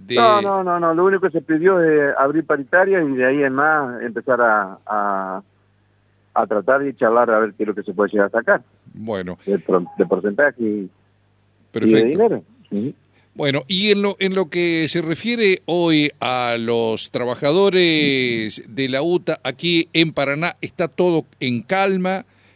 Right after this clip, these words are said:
Speaker 1: Eh, ¿está todo, digamos,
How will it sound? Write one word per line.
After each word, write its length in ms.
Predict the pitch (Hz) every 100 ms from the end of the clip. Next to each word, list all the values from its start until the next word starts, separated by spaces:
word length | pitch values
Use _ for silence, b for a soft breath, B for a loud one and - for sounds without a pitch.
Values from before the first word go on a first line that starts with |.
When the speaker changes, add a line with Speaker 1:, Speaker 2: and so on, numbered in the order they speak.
| b
Speaker 1:
Eh, 260 | 127 123 -
¿está 320 | 139 - 151
todo, 500 | - 175 180 175 160
digamos, 960 | 135 135 160 165 143 127 120 110 98